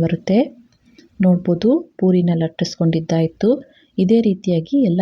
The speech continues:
ಪೂರಿನ ಲಟ್ಟಿಸ್ಕೊಂಡಿದ್ದೇನೆ. ಎಣ್ಣೆನ ನಾನಿಲ್ಲಿ ಬಿಸಿ ಮಾಡ್ಲಿಕ್ಕೆ ಇಕ್ಕಿದ್ದೆ. ಎಣ್ಣೆ ಮೀಡಿಯಮ್ ಉರಿಲಿ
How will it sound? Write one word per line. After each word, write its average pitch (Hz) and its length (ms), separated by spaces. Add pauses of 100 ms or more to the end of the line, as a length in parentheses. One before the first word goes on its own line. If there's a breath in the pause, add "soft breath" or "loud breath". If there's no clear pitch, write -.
(140)
ಪೂರಿನ 180 320 (180)
ಲಟ್ಟಿಸ್ಕೊಂಡಿದ್ದೇನೆ. 165 800 (720 loud breath)
ಎಣ್ಣೆನ 233 380
ನಾನಿಲ್ಲಿ 180 360 (120)
ಬಿಸಿ 180 240 (100)
ಮಾಡ್ಲಿಕ್ಕೆ 170 460
ಇಕ್ಕಿದ್ದೆ. 175 420 (840 soft breath)
ಎಣ್ಣೆ 214 180 (100)
ಮೀಡಿಯಮ್ 202 400
ಉರಿಲಿ 175 340